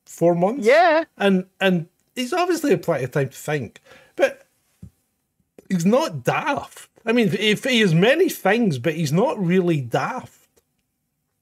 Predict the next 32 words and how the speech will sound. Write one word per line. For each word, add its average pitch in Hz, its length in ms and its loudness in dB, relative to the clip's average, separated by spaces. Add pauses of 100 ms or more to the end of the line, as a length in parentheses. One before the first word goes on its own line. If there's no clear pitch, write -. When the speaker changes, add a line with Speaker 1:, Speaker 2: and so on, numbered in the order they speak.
(640)
Speaker 2:
Mm. 170 140 -2
Speaker 1:
And 185 80 2
he, 190 80 2
he's 190 280 -2
quite 254 340 -2
switched - 440 -4
on, 262 200 2
and 214 140 2
he's 147 160 -4
quite 247 360 -4
good 185 200 0
at 202 120 -8
coming 156 340 -2
back 180 320 -2
with 180 160 -2
answers 240 460 -6
and 233 160 -6
things 208 240 -6
like 113 320 -6
that. 131 80 -18
So - 120 -4
it 175 120 -2
doesn't 233 320 -4
take 214 220 -2
him 170 120 0
long. 220 260 2
He 196 60 0
doesn't 226 320 -2
look 208 200 -2
like 175 200 -2
he's 143 100 -6
struggling. 226 500 0